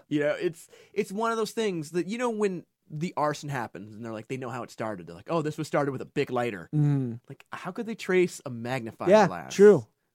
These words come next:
Speaker 1: It could be lasers.
Speaker 2: How could, yeah.
Speaker 1: Someone shot a laser.
Speaker 2: Yeah, absolutely. I think it's hilarious that this was on Christmas, that it was a magnifying glass, 'cause it makes me think of the Christmas Story with the B B gun and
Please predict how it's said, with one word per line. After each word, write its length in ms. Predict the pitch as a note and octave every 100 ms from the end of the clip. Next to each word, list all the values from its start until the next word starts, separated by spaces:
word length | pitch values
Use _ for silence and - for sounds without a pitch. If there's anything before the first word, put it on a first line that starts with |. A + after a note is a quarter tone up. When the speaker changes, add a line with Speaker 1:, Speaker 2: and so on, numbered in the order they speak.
| _ _ _ _ - -
Speaker 1:
It 80 | F2
could 120 | D#3
be 80 | A2+
lasers. 520 | G#2 A#2+ A#2+ C#3 D3+
Speaker 2:
How 120 | -
could, 200 | B3 D#4 -
yeah. 280 | C#3+ C3+ - -
Speaker 1:
Someone 260 | - D3 D3+
shot 200 | C#3+ C3+
a 40 |
laser. 280 | B2 D3 F3+
Speaker 2:
Yeah, 200 | F3 G#2+
absolutely. 680 | D#3+ F3+ C#3 D#3+ E3 G#2 - _ - - -
I 180 | G3+ C4+
think 280 | E4+ D#4+ C#4+
it's 320 | F3 - -
hilarious 480 | C#3 F#3 G3 F#3 D3+
that 80 | D#3+
this 200 | E3 D3+
was 140 | C#3
on 80 | C#3
Christmas, 480 | - G#3+ G3 G#3 E3
that 120 | D#3
it 20 |
was 120 | D3
a 40 | C#3+
magnifying 420 | D#3+ F3+ E3+ D#3+
glass, 240 | D#3+ D3+
'cause 100 | E3 D3+
it 40 |
makes 180 | F#3+ -
me 80 | E3+
think 140 | E3 D3
of 60 |
the 60 | C#3
Christmas 400 | - F3 F#3+ F#3
Story 380 | - F3+ F#3 F3
with 120 | D3
the 60 |
B 240 | B2+ D3 E3
B 100 | E3
gun 340 | D#3 E3+ F3
and 140 | D3